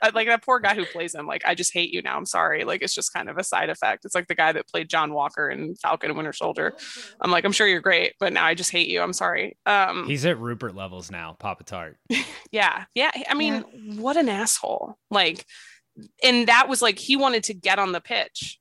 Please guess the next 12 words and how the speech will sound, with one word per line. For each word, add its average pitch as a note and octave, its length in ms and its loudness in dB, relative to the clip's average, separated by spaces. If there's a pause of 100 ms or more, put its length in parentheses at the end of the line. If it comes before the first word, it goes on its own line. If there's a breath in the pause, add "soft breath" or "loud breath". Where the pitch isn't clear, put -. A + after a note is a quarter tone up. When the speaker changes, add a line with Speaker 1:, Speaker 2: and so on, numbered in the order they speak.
Speaker 1:
right? F#3 340 2 (140)
And G#3+ 100 0
so A3+ 120 2
you G#3 220 -2
have G3+ 340 2
the G3 80 -2
juxtaposition F#3+ 680 -2
of E3+ 200 -4 (300 loud breath)
the A3 100 2
three A3 240 0
guys F#3 340 4
that F3 320 0